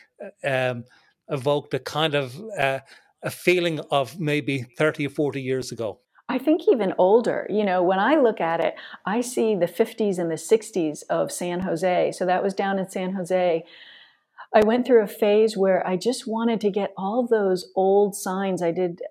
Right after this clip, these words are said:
Speaker 2: I did as many as I could down there, but I liked that one the best. I actually drove into that motel and then I, where the sign was, and then I thought, uh, then I saw the, the pool, which was just fantastic.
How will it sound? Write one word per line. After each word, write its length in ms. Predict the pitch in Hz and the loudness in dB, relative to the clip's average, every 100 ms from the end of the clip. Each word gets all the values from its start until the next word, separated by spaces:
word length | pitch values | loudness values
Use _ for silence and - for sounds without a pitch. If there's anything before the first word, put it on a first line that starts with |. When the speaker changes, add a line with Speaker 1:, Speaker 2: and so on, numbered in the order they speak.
| - | -6
Speaker 2:
I 80 | |
did 200 | 175 196 | -2 0
as 140 | 196 190 | 0 0
many 320 | 185 220 226 | 0 0 0
as 120 | 190 | -2
I 100 | 165 | -4
could 280 | 160 - 214 | -4 0 0
down 200 | 190 170 | 0 -2
there, 120 | 156 | -4
but 200 | 156 175 - | -2 -4 -2
I 80 | 180 | -4
liked 400 | 180 233 277 - | -2 -4 -4 -6
that 220 | 220 262 | -6 -2
one 140 | 262 | 0
the 80 | 214 | 0
best. 480 | 170 202 202 160 - | 0 0 2 0 -2
I 80 | 165 | -2
actually 380 | 190 - 240 196 | -2 -2 -2 -2
drove 480 | 170 175 190 190 | -4 0 2 2
into 280 | 208 214 214 | 0 -2 -2
that 200 | 196 180 | -2 -2
motel 560 | 180 165 - 180 175 156 - - - | -2 -6 -6 -2 0 -2 -6 -20 -8
and 260 | 190 185 185 | -4 0 0
then 200 | 190 196 | -2 -2
I, 180 | 190 185 - | -2 -4 -6
where 240 | 175 185 175 | -4 0 0
the 120 | 170 | 0
sign 420 | - 185 226 226 | -4 -2 2 2
was, 180 | 156 156 | 0 -2
and 100 | 170 | -4
then 80 | 165 | -4
I 100 | 165 | -4
thought, 260 | 160 151 - _ - | -4 -4 -6 _ -2
uh, 120 | 190 202 | 0 2
then 180 | 220 220 | 2 0
I 120 | 196 | -2
saw 300 | 185 180 170 | -2 -2 0
the, 240 | 156 143 - | 0 -2 -4
the 100 | 160 | -8
pool, 600 | - - 226 208 151 - | -10 -2 2 4 4 0
which 280 | - 160 - | -2 -4 -4
was 180 | 143 135 | -8 -8
just 400 | _ - - - _ _ | _ -8 -8 -12 _ _
fantastic. 840 | 170 160 156 160 165 202 - 135 | -4 -4 -6 -6 -6 -6 -6 -8